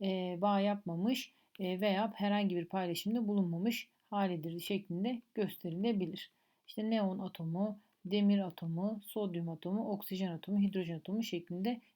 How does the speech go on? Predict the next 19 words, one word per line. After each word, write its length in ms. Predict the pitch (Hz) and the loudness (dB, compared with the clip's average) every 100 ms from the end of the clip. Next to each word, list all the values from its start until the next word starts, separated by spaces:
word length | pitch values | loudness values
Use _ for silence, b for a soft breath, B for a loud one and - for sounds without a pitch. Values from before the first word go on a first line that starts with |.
| _ | _
ifade 420 | 202 180 165 185 | -8 -6 -6 -4
edilebildiği 680 | 202 156 170 180 170 226 202 | -4 -4 -4 -4 -2 -2 0
gibi. 180 | 160 185 _ _ _ _ _ _ _ _ _ _ _ _ B B B B B | -4 -8 _ _ _ _ _ _ _ _ _ _ _ _ B B B B B
Kimyasal 500 | - 240 262 269 302 | 2 4 6 4 2
türlerimizi 520 | 302 262 226 202 202 | 4 4 6 6 6
güçlü 300 | 220 226 - | 4 -2 0
ve 80 | 269 | 0
zayıf 240 | 233 262 247 | 2 2 0
etkileşimler 500 | - 208 202 202 196 | -2 -4 -2 0 0
olmak 360 | 214 226 208 | 0 -2 -2
üzere 200 | 175 208 | -2 -2
ikiye 400 | 311 202 233 240 | -2 -4 -2 0
ayırdığımızda 1000 | 233 190 175 160 165 160 160 147 220 285 b b _ | 2 2 2 0 -2 -2 -4 0 0 0 b b _
neye 340 | 196 233 262 240 | 4 6 6 6
dayanarak 500 | 214 185 175 165 185 | 4 4 2 -2 0
bu 200 | 196 - | -2 -2
sınıflandırmayı 720 | - 190 - 180 170 165 175 | -4 -4 -2 -2 0 -2 0
yaptığımızı 540 | 196 202 - 170 196 240 | 2 0 0 -2 -2 -4
şöylece 640 | - 214 175 170 226 | 0 0 2 0 0